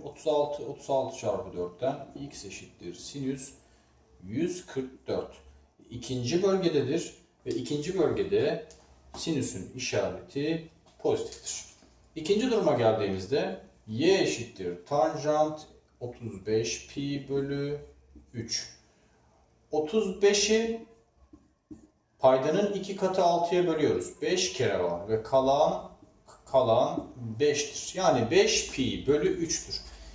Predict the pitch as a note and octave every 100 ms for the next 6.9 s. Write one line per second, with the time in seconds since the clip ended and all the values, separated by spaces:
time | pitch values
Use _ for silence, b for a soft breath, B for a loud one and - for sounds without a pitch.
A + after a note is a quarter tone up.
0 | B - C#3 F#3 D3+ - A#2 - G2 F2+
1 | - C#3 D3+ E3 E3 C3 A2 - - -
2 | - A2 C3 D3 D3 - - - G#2 F#2
3 | E2+ - A#2+ B2 C#3 D#3 E3 - - -
4 | - A2+ - - - b b b b b
5 | b - _ F3 C4 G#3 - - - A#2+
6 | - - D#3 E3+ E3+ D#3 D#3 D#3+